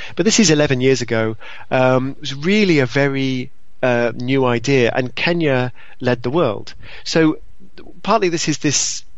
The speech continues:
this idea I think is very interesting of the leapfrog technology. The second thing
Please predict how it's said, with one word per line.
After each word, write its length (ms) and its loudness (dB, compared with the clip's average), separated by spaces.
this 240 0
idea 440 4
I 80 2
think 140 -4
is 100 -8
very 200 4
interesting 420 -2
of 80 -6
the 80 0
leapfrog 600 -2
technology. 640 -2
The 80 2
second 420 0
thing 220 0